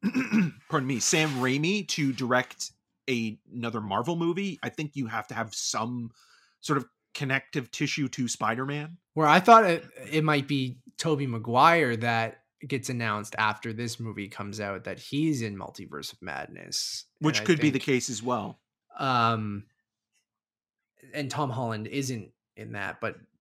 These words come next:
Speaker 2: Tobey Maguire is. Um, that's my prediction there. And then I think Tom Holland could take a little bit of a break. Maybe he pops up in John Watts' Fantastic Four.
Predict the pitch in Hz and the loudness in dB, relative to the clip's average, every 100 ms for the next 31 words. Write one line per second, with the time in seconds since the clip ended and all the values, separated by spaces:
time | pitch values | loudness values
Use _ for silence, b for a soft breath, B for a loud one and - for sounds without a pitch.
0 | _ - 127 107 101 120 127 123 104 71 | _ -10 -8 -8 -10 0 2 2 -2 -6
1 | 82 87 120 - - - 127 120 117 113 | -10 -8 -10 -10 -10 -4 -2 0 -2 -4
2 | 107 101 _ _ _ _ _ _ - 135 | -6 -10 _ _ _ _ _ _ -6 4
3 | 139 156 143 131 127 139 151 135 117 113 | 6 6 0 2 2 2 0 -2 -2 -6
4 | 110 139 139 117 110 117 123 123 120 120 | -4 0 2 2 0 0 -2 -2 -4 -8
5 | - 127 113 131 131 131 120 120 113 _ | -6 -6 -4 -4 -4 -4 -4 -6 -8 _
6 | _ _ _ _ _ - 151 123 139 139 | _ _ _ _ _ -8 -8 -2 -2 -2
7 | 127 143 143 139 131 123 117 120 120 127 | -2 0 0 0 0 -2 0 0 0 -4
8 | 127 127 120 - - 123 120 - 120 117 | -4 -4 -6 -12 -2 -2 -2 -2 -2 -2
9 | - 120 120 117 113 113 - b b - | -6 -8 -6 -4 -4 -6 -12 b b -2
10 | 120 113 113 113 - 127 113 120 110 120 | 0 2 4 2 2 -4 -4 0 0 -2
11 | - - - 135 147 190 214 | -10 -14 -6 0 2 2 -2